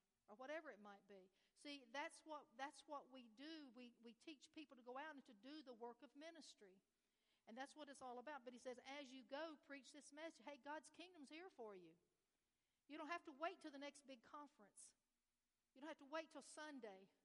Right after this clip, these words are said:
Some people won't live till Sunday, right? And then he says, ag-, as I read earlier, "It's close enough for you to touch. You must continually bring healing to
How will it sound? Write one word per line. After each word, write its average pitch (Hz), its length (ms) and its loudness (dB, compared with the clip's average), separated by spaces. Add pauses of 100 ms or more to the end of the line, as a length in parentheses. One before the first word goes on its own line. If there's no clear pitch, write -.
(260)
Some 294 80 -4
people 294 240 -4
won't 285 240 -2
live 320 160 -2
till 233 160 -8
Sunday, 196 400 -8 (400)
right? 233 240 -8 (800)
And 254 80 4
then 330 80 8
he 330 160 0
says, 277 320 6 (160)
ag-, 240 240 0
as 247 80 6
I 254 160 4
read 269 160 6
earlier, 285 400 4
"It's 247 160 -2
close 311 400 2
enough 294 240 0
for 294 80 -6
you 277 160 -4
to 262 160 -12
touch. 294 240 2
You 262 80 -4
must 277 160 0
continually 311 560 -6
bring 262 240 0
healing 247 400 -2
to 240 80 -4